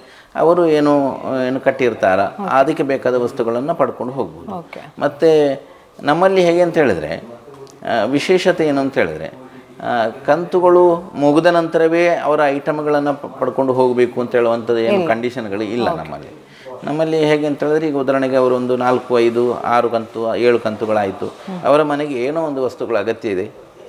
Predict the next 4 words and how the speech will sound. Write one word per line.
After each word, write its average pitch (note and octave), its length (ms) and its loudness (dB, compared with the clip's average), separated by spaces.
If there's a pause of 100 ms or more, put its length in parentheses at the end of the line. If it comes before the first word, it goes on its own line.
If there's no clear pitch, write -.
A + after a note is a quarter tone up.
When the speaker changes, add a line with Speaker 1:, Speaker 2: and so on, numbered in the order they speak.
(720)
Speaker 1:
ಬರ್ಬೋದು, B2+ 580 -2 (240)
ಪರ್ಚೇಸ್ B2 360 -4
ಮಾಡ್ಬೋದು. B2 560 -8 (300)
ಅವರ C3 220 4